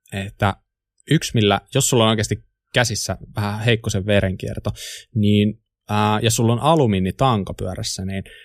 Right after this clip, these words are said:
sellainen, mikä voisi auttaa siihen, on se, että vaihdat kuitutangon,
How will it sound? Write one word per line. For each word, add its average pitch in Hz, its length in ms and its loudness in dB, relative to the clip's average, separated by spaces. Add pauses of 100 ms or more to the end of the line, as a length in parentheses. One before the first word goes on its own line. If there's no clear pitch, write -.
(100)
sellainen, 160 400 2
mikä 120 200 0
voisi 123 280 2
auttaa 117 340 0
siihen, 101 360 0
on 98 60 -2
se, 101 180 0
että 95 180 -6
vaihdat 120 220 0 (120)
kuitutangon, 113 720 2